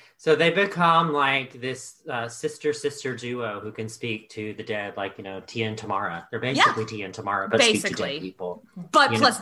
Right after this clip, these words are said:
Speaker 2: dead people.
Speaker 1: Or Mary Kate and Ashley Olsen and speak to dead people.
Speaker 2: But plus dead people. Yeah, exactly.
Speaker 1: <laughs> But the public at this time, they are fucking obsessed with this concept.
Speaker 2: Mm-hmm.
Speaker 1: Like,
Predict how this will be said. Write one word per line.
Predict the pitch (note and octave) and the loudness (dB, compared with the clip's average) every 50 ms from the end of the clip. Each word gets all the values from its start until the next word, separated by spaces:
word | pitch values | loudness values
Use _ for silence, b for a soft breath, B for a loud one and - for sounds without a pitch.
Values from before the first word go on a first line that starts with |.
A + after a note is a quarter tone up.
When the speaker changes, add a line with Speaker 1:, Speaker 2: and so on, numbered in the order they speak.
| A#3+ A3+ | 4 4
Speaker 2:
dead | A3 G#3 | 4 4
people. | A3 G3 E3 D#3+ - C#3+ C#3 - _ | 2 -4 -4 -4 -8 -14 -16 -2 _
Speaker 1:
Or | D#3 D#3 D#3 D#3+ D#3+ D#3 D#3 D#3 D#3 D#3 D#3 D3 | 8 8 10 10 10 10 10 10 10 10 10 10
Mary | D3 D3 D#3 D#3+ D#3 | 10 10 8 8 8
Kate | - E3+ E3+ | 6 4 4
and | F3 E3+ | 6 4
Ashley | E3 E3 E3 - F#3 F#3 | 4 4 2 0 0 2
Olsen | F3+ F#3+ A#3 - - B2 A2 G2+ | 2 0 0 0 -2 -4 -2 -2
and | G2 F#2+ F#2 | -4 -6 -8
speak | - - A2 G#2+ - | -8 -6 -6 -6 -6
to | - - | -6 -8
dead | A2 G#2+ G#2 - | -8 -8 -8 -10
people. | G#2 G#2+ A2 - - - | -12 -12 -10 -10 -4 2
Speaker 2:
But | C4+ B3+ B3 B3 | 4 4 4 4
plus | - D4+ D4 C#4+ | 2 2 2 4
dead | - A#4 C5+ C5 | 4 4 4 4
people. | - B3+ F#3 - F#3+ F#3+ | 2 -2 -4 -4 -6 -4
Yeah, | B3+ G#4+ B4 F#3+ | 0 2 2 2
exactly. | E3 F3+ - F#4 F#4 - - - | 2 2 2 2 4 6 6 6
Speaker 1:
<laughs> | A#3 - - - - - - D#4+ D4 D#4 C#4+ - C#4 - - A#3 A3+ F#3+ F3+ - G3 G3 F3+ - _ - E3 B B B B B B F3 - | 6 8 8 6 6 8 8 8 8 8 8 8 6 6 8 6 6 6 4 4 4 4 4 2 _ -4 -4 B B B B B B 0 4
But | G3 G3 F#3+ | 4 6 6
the | F3 C#3+ | 6 4
public | - E3+ F#3+ A3+ A#3 - E3+ D3+ - - | 6 6 6 8 8 8 6 6 6 4
at | C#3 - | 4 6
this | D3 D3+ D3+ - | 6 6 6 6
time, | - F3+ F#3 F#3+ G3 F#3+ C3+ | 6 6 6 8 6 6 6
they | C#3+ D#3 D3 | 4 4 6
are | B2 A#2 A2+ A#2 - - | 6 4 4 2 0 2
fucking | - C3 B2+ B2+ B2+ B2+ B2+ B2+ B2+ B2+ B2+ - | 4 6 6 6 6 6 4 4 6 6 4 4
obsessed | C3 C3 B2+ B2 - - - - - D3+ C#3 C3+ C#3 C#3 C3+ - - | 4 4 4 4 2 2 -6 0 2 4 6 6 6 6 4 2 4
with | B2 C3 C3 C3 C3 - | 8 8 8 8 8 6
this | C3+ C3 C3+ C3 C3+ | 6 8 8 6 4
concept. | - C3+ C3 B2+ B2+ C3 C3 B2+ - - C3+ C3 B2+ B2+ B2+ B2+ B2 A#2 - F3+ | 0 0 2 4 4 4 2 0 2 4 4 6 8 8 6 6 6 4 2 0
Speaker 2:
Mm-hmm. | G3+ G3 G3+ G3+ F#3 F3+ | -4 -6 -6 -6 -4 0
Speaker 1:
Like, | B2+ B2 A#2+ A#2+ - | 2 2 2 2 -2